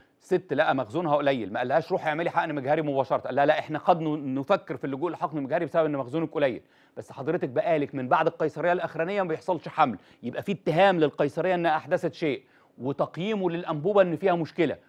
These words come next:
والتقييم والآلام الست اللي مستمرة في الحوض، قال لها: "دي يا التهابات في الحوض، يا التهابات في الأنبوبة، يا بطانة مهاجرة"، ودول كلهم حاجات تخلي فرص الحمل الطبيعي قليلة، وفرص نجاح الحقن المجهري قليلة جدًا،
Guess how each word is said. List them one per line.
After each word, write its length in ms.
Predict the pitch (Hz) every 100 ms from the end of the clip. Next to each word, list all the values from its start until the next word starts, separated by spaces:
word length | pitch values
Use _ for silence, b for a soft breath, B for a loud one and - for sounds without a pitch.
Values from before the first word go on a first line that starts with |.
| b b
والتقييم 640 | 127 139 151 - 202 220
والآلام 520 | 185 156 170 180 214
الست 360 | 190 - 214 -
اللي 140 | 170
مستمرة 440 | 160 143 180 208 208
في 80 | 190
الحوض، 280 | 165 185
قال 140 | - 143
لها: 180 | 165 151
"دي 160 | 151
يا 120 | 170
التهابات 500 | 151 143 156 160 214
في 100 | -
الحوض، 380 | 190 - 202 196
يا 80 | 127
التهابات 400 | 104 107 127 -
في 80 | 196
الأنبوبة، 520 | 180 175 170 202 190
يا 100 | 156
بطانة 340 | 127 135 214
مهاجرة"، 460 | 196 170 214 190 220 B B
ودول 240 | 139 196
كلهم 380 | 220 196 202 190
حاجات 460 | - 160 175 151 - -
تخلي 440 | 147 208 233 214
فرص 260 | 214 226 185
الحمل 320 | 151 208 208
الطبيعي 380 | 196 175 185 185
قليلة، 480 | 170 170 214 240 - -
وفرص 440 | 147 220 240 202
نجاح 240 | 196 214 202
الحقن 320 | - 214 226
المجهري 360 | 208 180 190 233
قليلة 280 | 190 208
جدًا، 380 | 220 214 190 247